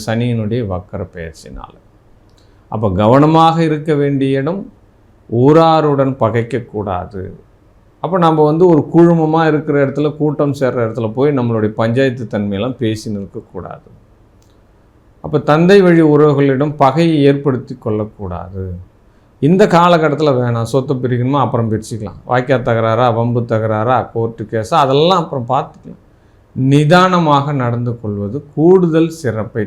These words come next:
தரும் அப்படின்றத சொல்லலாம். இந்த சனி பெயர்ச்சியிலிருந்து, சனியினுடைய வக்கர பெயர்ச்சியிலிருந்து உங்களை நீங்கள் பாதுகாத்து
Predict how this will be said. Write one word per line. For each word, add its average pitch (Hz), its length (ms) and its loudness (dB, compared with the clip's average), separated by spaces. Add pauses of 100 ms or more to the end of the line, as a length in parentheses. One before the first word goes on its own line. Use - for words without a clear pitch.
(140)
தரும் 101 260 -4 (120)
அப்படின்றத 104 440 -8 (120)
சொல்லலாம். - 340 -20 (100)
இந்த 110 120 -6 (100)
சனி 143 220 2 (160)
பெயர்ச்சியிலிருந்து, 104 760 -2 (120)
சனியினுடைய 123 540 -2 (100)
வக்கர 104 280 -4 (140)
பெயர்ச்சியிலிருந்து 107 640 -10 (540)
உங்களை 170 420 4 (140)
நீங்கள் 135 280 0 (120)
பாதுகாத்து 117 600 -4